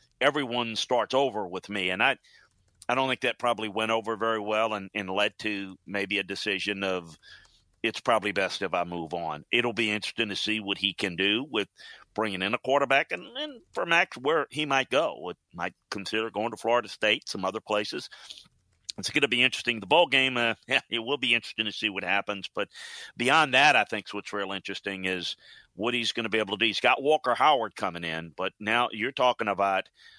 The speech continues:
an opportunity for a true freshman to have a real big impact. Uh, I would think there'd be somebody that would enter into the mix, uh, at least in terms of, uh, you gotta have better depth than what L S U currently has. So, you know,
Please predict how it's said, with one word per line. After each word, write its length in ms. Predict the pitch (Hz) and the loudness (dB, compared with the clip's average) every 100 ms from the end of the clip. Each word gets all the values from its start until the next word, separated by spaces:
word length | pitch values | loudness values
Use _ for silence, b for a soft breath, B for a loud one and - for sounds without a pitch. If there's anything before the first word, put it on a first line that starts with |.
| B - | B -2
an 140 | 104 | 2
opportunity 840 | 110 113 104 - 123 120 113 110 | 4 2 -2 -4 -2 0 2 0
for 280 | 104 104 98 90 | -2 -2 -2 0
a 400 | 95 87 87 85 _ _ _ _ - | 0 0 -2 -8 _ _ _ _ -8
true 220 | - 131 | -4 -4
freshman 580 | - 131 127 123 120 113 | 0 0 0 -2 -6 -2
to 120 | 98 | -2
have 340 | 98 95 90 | 2 0 0
a 100 | 80 | -4
real 260 | 78 95 120 | -8 -4 -4
big 240 | 107 120 | -2 0
impact. 540 | 113 120 123 123 123 - B B B B B | 0 0 2 2 0 -4 B B B B B
Uh, 240 | 101 104 - | 2 2 2
I 80 | 127 | 0
would 220 | 127 - | 0 -2
think 220 | 139 117 | -2 0
there'd 180 | 127 98 | -2 -2
be 140 | 113 | 0
somebody 480 | 104 123 113 110 104 | 0 2 4 2 2
that 180 | 98 87 | -2 -4
would 140 | 98 | -2
enter 240 | 104 107 104 | 0 2 0
into 200 | 101 92 | -2 -4
the 80 | 85 | -2
mix, 500 | 101 98 - - - B B B | 2 2 0 -4 -8 B B B
uh, 220 | 92 95 95 - | 2 2 2 -2
at 160 | 98 | -6
least 380 | 107 117 104 - | -2 -2 -2 -4
in 100 | 101 | -6
terms 380 | 95 101 98 92 | -4 -4 -4 -4
of, 240 | 95 90 - | -4 -4 -4
uh, 80 | 95 | -4
you 180 | 95 104 | -4 0
gotta 220 | 98 92 | 0 2
have 200 | 98 80 | 0 -2
better 220 | 101 87 | -4 -4
depth 300 | 85 98 - | -2 -4 -4
than 160 | 90 82 | -8 -8
what 160 | 90 _ _ - | -8 _ _ -6
L 160 | 98 92 | -4 -4
S 120 | 87 | -4
U 60 | 90 | -10
currently 380 | - 95 76 82 | -6 -6 -6 -2
has. 340 | 87 87 76 | 0 0 -2
So, 280 | - 85 80 | -6 -6 -6
you 100 | - | -8
know, 120 | 151 | -8